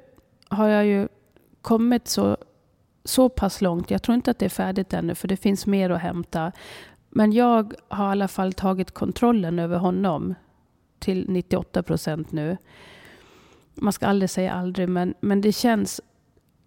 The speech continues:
det, det är så himla roligt att rida honom nu. Förut var det lite osäkert att rida honom. Men nu är det så förbaskat kul så jag nästan skulle kunna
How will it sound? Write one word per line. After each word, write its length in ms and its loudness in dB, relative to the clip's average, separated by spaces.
det, 220 4
det 80 0
är 60 2
så 120 0
himla 380 2
roligt 680 0
att 220 -6
rida 360 0
honom 380 -2
nu. 260 -4
Förut 400 0
var 140 4
det 300 0
lite 300 -2
osäkert 640 -4
att 80 -4
rida 260 -4
honom. 380 -6
Men 180 6
nu 200 8
är 60 6
det 100 2
så 300 -2
förbaskat 840 -2
kul 340 4
så 140 -2
jag 240 0
nästan 440 -2
skulle 220 -2
kunna 380 0